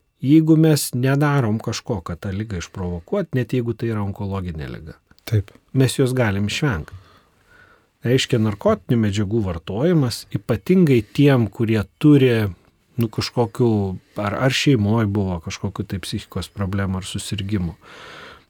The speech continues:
Speaker 1: Nu, tai yra didžiulė rizika žmogui negrįžti į tą normalią būseną. Ir man pačiam yra,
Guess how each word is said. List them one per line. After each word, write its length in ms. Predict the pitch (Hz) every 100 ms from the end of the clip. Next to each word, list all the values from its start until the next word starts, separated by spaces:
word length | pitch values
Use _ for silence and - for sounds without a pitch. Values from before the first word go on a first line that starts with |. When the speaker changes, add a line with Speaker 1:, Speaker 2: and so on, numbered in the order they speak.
| _
Speaker 1:
Nu, 140 | 139 131
tai 160 | 135
yra 100 | 127
didžiulė 520 | 123 120 113 160 156 135
rizika 500 | 147 110 104 - - _ _ _ _ _ _ _ _
žmogui 800 | - 110 110 113 120 123 147 160 170 - - _ - - _ _ -
negrįžti 760 | 135 143 135 147 156 - -
į 40 | 98
tą 120 | 110
normalią 480 | 101 101 104 110 95
būseną. 600 | 80 73 - 104 113 143
Ir 240 | - 120 117
man 220 | 123 131
pačiam 460 | 123 - 127 135 156
yra, 300 | 123 127 123